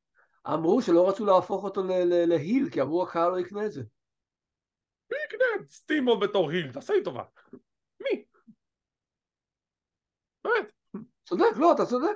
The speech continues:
Speaker 1: אתה
Speaker 2: לא,
Speaker 1: צודק.
Speaker 2: האם פעם היה איזושהי נקודה שהסטימבולד היה היל?
Speaker 1: לא שזכור לי,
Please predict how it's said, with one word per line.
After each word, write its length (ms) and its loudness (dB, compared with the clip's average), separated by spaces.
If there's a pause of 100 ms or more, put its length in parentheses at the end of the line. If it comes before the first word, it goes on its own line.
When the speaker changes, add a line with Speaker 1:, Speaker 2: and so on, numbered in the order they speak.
Speaker 1:
אתה 160 -10
Speaker 2:
לא, 40 6
Speaker 1:
צודק. 180 2
Speaker 2:
האם 340 2
פעם 220 6
היה 180 8
איזושהי 240 0
נקודה 340 0
שהסטימבולד 600 -2
היה 140 0
היל? 540 0 (400)
Speaker 1:
לא 200 6
שזכור 440 2
לי, 140 -2